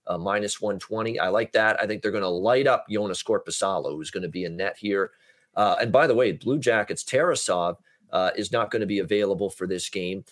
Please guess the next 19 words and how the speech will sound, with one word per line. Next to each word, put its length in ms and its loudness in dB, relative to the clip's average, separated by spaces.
And 180 -2
Elvis 340 0
Merzlikins 580 -2
has 160 2
a 40 -2
lower 280 2
body 380 0
injury. 460 -10
And 320 0
Joonas 340 0
Korpisalo 680 2
hasn't 240 -2
been 120 -2
on 100 -2
the 160 -2
ice 200 -2
for 180 -4
a 80 -2
while. 440 -2